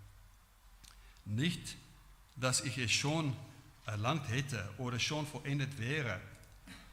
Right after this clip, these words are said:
Ich jage, jage aber danach, dass ich das auch ergreife, wofür ich von Christus Jesus ergriffen worden bin. Brüder, ich halte mich selbst nicht dafür, dass ich es ergriffen habe.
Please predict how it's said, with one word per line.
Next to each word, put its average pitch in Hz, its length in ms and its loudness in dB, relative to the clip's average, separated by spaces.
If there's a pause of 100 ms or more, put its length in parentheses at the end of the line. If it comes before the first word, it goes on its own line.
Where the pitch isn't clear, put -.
(340)
Ich 107 200 -2
jage, 127 640 6 (240)
jage 131 440 8
aber 117 280 4
danach, 110 500 6
dass 110 260 2
ich 110 100 -4
das 120 260 2
auch 143 300 4
ergreife, 110 640 4 (1000)
wofür 156 360 2
ich 135 200 0
von 110 200 -2
Christus - 640 4 (180)
Jesus 123 640 2 (420)
ergriffen 131 600 4
worden 107 320 0
bin. 95 240 0 (1600)
Brüder, 143 420 6 (1400)
ich 107 160 -2
halte 147 300 6
mich 139 180 4
selbst 147 320 6
nicht 170 300 0
dafür, 151 340 2
dass 123 240 0
ich 143 160 -2
es 123 160 0
ergriffen 139 460 0
habe. 131 440 4